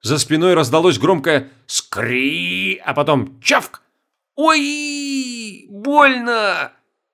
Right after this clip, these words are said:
Я развернулся, но там никого не было. Ух! Тут-то я и сообразил. Таинственное создание не было невидимым. Оно было надо мной.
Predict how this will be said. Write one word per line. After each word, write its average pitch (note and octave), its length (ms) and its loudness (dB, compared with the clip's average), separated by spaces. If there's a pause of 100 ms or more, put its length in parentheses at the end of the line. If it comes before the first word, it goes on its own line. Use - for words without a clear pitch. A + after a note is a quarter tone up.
(180)
Я D#3+ 200 2
развернулся, F#3+ 800 0 (180)
но E3+ 100 2
там F3 220 2
никого G#3+ 260 2
не A#3+ 180 2
было. F3 380 4 (440)
Ух! E3 840 0 (580)
Тут-то C3+ 320 -2
я D#3+ 200 0
и E3+ 60 2
сообразил. D#3+ 680 2 (320)
Таинственное E3 680 0
создание D#3 720 2 (280)
не G#3+ 320 2
было D#3 240 4
невидимым. D3+ 800 0 (380)
Оно D#3+ 260 4
было F#3+ 540 4
надо F3+ 480 6
мной. G3+ 640 4